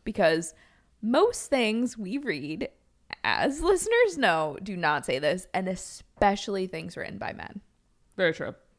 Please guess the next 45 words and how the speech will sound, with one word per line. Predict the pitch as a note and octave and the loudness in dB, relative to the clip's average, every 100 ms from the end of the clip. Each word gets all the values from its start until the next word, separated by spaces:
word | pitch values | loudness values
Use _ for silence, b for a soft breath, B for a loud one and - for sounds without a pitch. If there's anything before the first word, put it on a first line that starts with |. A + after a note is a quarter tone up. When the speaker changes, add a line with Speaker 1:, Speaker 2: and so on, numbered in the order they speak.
| _ | _
Speaker 2:
But | F3+ | -2
yeah, | E3 | 2
this | G3+ A#3 | 2 6
is, | G#3+ G3 | 4 6
this | D4 | 4
is | D#4+ | 6
why | B3+ G#3 | 6 6
it's | F3 | 4
been | G3 | 2
recommended. | F#3 F3 E3+ D3+ | 4 2 2 2
Everyone's | E3 E3 D#3+ | 0 0 -2
like, | E3 D#3 | -2 2
"You | A3+ | 4
girls | C4 G3+ F3 E3+ - | 8 6 6 2 0
need | A3 A3+ | 0 4
to | |
read | G3+ G3 | 6 6
this | F3+ | 2
book." | - D3+ - - | 0 -4 -4 -8
<laughs> | C#4 | -8
It's | C#4 C#4 - - - | 2 2 2 -8 -14
literally | C#4 A3 G#4 C4 F3 D#3+ | -8 2 6 6 4 4
what | G#3 | 2
you've | A#3 G3+ | 2 0
been | F#3 | 2
trying | C#4 C4+ A#3 | 4 4 2
to | |
tell | G3 D3 | 0 -2
people. | - - - D#5 E5+ - D5+ D5 | -2 -8 4 6 6 4 2 2
<laughs> | - D4+ B4+ C4+ - D#4 B B B B B | 2 0 -2 -6 -4 -6 B B B B B
Um, | - F#3+ F3+ F3 F3 - _ _ | 2 4 6 6 2 -6 _ _
all | - F#3+ | 0 4
right. | C#3+ - | 4 0
So | - A#3+ | 2 4
it | G#3+ | 4
says, | G#3+ A#3+ A3+ G3 | 4 4 4 2
uh, | - F#3+ | 4 6
this | F3+ F3+ - | 6 4 0
Make | G3+ A#3+ | 0 2
Your | B3+ | 2
Move | G#3+ G3 | 4 4
Offline | F3+ F#3 F3 | 4 4 0
Dating | E3+ D#3 D#3 | 0 -4 -2
Challenge, | G3 F#3+ F#3 F3+ | 0 2 2 2
it, | F3+ | 0